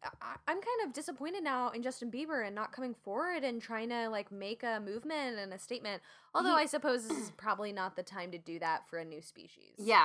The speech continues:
Speaker 2: I agree. And the other really interesting thing about this article is that it tells us that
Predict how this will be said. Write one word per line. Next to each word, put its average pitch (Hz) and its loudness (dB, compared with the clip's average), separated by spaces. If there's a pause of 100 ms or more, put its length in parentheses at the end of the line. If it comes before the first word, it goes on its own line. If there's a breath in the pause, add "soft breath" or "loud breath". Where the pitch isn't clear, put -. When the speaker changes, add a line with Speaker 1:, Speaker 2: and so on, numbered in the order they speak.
(140)
Speaker 2:
I 214 10
agree. 220 0
And 202 2 (420 soft breath)
the 240 2
other 285 10
really 277 2
interesting 220 -4
thing 190 -2
about 180 4
this 180 -4
article 165 2 (140)
is 196 -2 (100)
that 175 10
it 185 0 (200)
tells 254 8
us 190 6 (100)
that 165 12